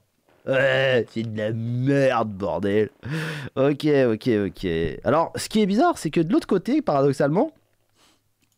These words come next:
les droitards, qui eux n'ont aucun levier, hein, aucun levier, aucune subvention, censurée, bannie, euh,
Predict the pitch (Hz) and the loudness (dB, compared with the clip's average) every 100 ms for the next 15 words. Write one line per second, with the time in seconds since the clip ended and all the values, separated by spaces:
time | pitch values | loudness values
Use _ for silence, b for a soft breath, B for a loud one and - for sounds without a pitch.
0 | _ _ _ - B B B B B B | _ _ _ -18 B B B B B B
1 | 147 196 196 214 220 175 85 - _ _ | 0 2 2 2 2 2 0 -6 _ _
2 | - 175 190 123 - 175 175 202 160 147 | -2 2 2 2 2 0 2 0 2 0
3 | 165 117 87 - _ _ _ - 170 - | 2 0 -2 -8 _ _ _ -4 -2 0
4 | 185 123 113 170 104 - 170 151 - 98 | 0 0 0 0 0 0 -2 -2 -6 -6
5 | 107 101 - 120 120 117 110 - - 110 | -6 -8 -4 0 0 -2 -6 -8 -10 -4
6 | 107 110 113 95 101 113 127 123 123 123 | 0 2 0 0 0 0 0 0 2 2
7 | 123 110 101 98 98 | 4 4 4 4 2